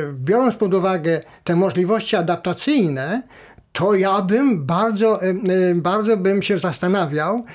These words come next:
czy moglibyśmy taką myśl ostatecznie, e, upowszechniać.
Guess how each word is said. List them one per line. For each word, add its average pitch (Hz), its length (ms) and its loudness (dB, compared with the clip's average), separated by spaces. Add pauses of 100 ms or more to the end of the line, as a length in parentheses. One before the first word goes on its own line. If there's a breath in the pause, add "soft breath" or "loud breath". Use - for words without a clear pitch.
(140 loud breath)
czy - 160 -2
moglibyśmy 220 520 0
taką 196 400 -2
myśl 185 360 0 (240)
ostatecznie, 185 680 -2 (420)
e, 180 60 0
upowszechniać. 170 680 -4